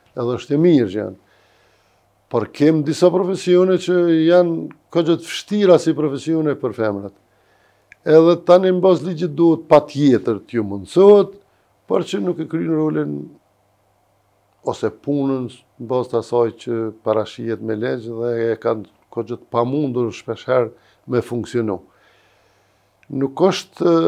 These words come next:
besoj, nuk është shumë e arsyeshme me çdo kusht me qenë pesëdhjetë pesëdhjetë. Pse mos me qenë gjashtëdhjetë femra, katërdhjetë moshkuj? Pse me mundësu me leç veç pesëdhjetë? Ose vetëm tridhjetë,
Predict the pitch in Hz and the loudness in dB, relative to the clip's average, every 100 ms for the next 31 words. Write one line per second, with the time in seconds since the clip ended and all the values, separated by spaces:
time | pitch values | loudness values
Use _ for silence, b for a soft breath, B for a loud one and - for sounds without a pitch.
0 | - - _ _ _ _ _ _ _ _ | -2 -6 _ _ _ _ _ _ _ _
1 | - 120 139 - 131 117 113 113 120 - | -16 2 2 4 2 2 0 -6 -8 -8
2 | 123 117 113 101 151 139 - 135 127 127 | -6 -4 -4 -6 -10 -10 -8 -6 -6 -6
3 | 131 120 104 104 139 139 151 143 - 120 | -8 -8 -8 -4 -4 -2 -4 -4 -8 -10
4 | 113 123 110 120 113 104 107 - 101 95 | -6 -6 -4 -2 -2 -2 -6 -6 -8 -8
5 | 95 82 _ _ _ _ _ _ _ _ | -8 -10 _ _ _ _ _ _ _ _
6 | _ _ _ _ - - - 214 190 185 | _ _ _ _ -16 0 4 6 4 2
7 | - 180 143 151 139 139 127 131 123 117 | 4 4 6 4 4 2 -2 -2 0 -2
8 | - _ _ 127 120 113 110 104 95 - | -4 _ _ -4 -2 -2 -2 -4 -8 -8
9 | _ _ _ _ _ _ _ _ _ _ | _ _ _ _ _ _ _ _ _ _
10 | _ _ _ - 165 160 156 151 147 151 | _ _ _ -4 0 4 4 4 0 -4
11 | 139 151 143 143 139 120 147 - 135 104 | -2 0 2 2 0 0 -4 2 2 2
12 | 110 90 _ _ _ _ _ _ _ _ | -2 -4 _ _ _ _ _ _ _ _
13 | _ _ _ _ _ 110 98 104 107 107 | _ _ _ _ _ -8 -6 -4 -4 -4
14 | 110 113 120 113 95 90 | -6 -2 2 2 0 -2